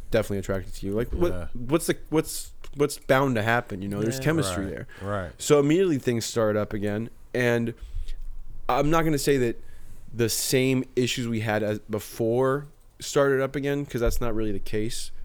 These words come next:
Speaker 1: Um, and I, I think time had caused, uh, there was enough growth between us two that it was new things we were gonna have to deal with.
Speaker 2: Yeah.
Speaker 1: But some of the same communication problems that we had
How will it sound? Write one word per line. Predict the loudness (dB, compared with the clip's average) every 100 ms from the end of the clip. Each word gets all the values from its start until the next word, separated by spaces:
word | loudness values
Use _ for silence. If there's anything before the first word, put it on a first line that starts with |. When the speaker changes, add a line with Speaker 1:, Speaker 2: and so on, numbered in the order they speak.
| -6 -6
Speaker 1:
Um, | -4 -4 -2
and | -4 -4 -4
I, | -4 -4
I | -6
think | -4 -6
time | -2 -2 0
had | -4 -6 -20 -12
caused, | -2 0 2 -2 -8 -16 -20 -20 -20 -8
uh, | -2 2
there | 2
was | 2
enough | 0 0 -6 -20 -20 -16 -8
growth | 4 6 6 2
between | -6 -2 -2 0
us | -2
two | -2 -2
that | 0 0
it |
was | -2 -4 -6
new | -2 2 2
things | 0 -2 -2
we | -2
were | -2
gonna | 0 -2
have | -2
to |
deal | -2 0 0
with. | -2 -6 -20 -14 -6
Speaker 2:
Yeah. | -2 4
Speaker 1:
But | 4 4
some | 2 2
of | 2
the |
same | 2 0 0
communication | -4 -4 -4 -4 0 2 2 0 0
problems | -2 -2 -2 -4
that | -4
we | -4
had | -2 -2 -4 -8